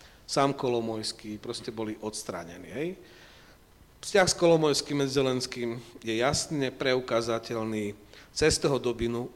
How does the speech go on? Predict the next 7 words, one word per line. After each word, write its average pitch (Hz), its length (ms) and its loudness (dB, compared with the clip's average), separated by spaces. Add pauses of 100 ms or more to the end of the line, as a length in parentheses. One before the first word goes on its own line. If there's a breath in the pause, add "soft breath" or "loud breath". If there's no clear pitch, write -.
vidíme 131 400 -2
vlastne 113 320 -2
vzťah 120 480 -2
Kolomojského 113 800 -4
na 104 160 -6 (320)
Tarutu. 147 580 4
E, 123 40 -4